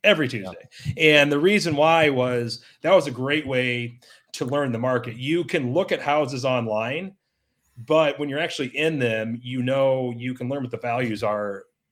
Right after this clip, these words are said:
Speaker 1: a lot easier that way. So, um, yeah, I mean, that's, uh,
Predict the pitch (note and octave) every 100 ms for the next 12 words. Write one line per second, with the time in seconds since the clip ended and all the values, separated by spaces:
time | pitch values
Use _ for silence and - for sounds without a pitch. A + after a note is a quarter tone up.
0 | _ A#2+ A#2+ B2 A2+ B2+ G#2 G#2 F#2+ G2
1 | G2+ A2 G2 F#2 F2+ F2+ - D3 C3+ A#2
2 | - - - - - D3+ B2+ A2+ G#2+ D#3+
3 | B3 G2 A#2 C3+ C3 C#3+ D3+ - D3 B2+
4 | A#2+ A2+ G#2+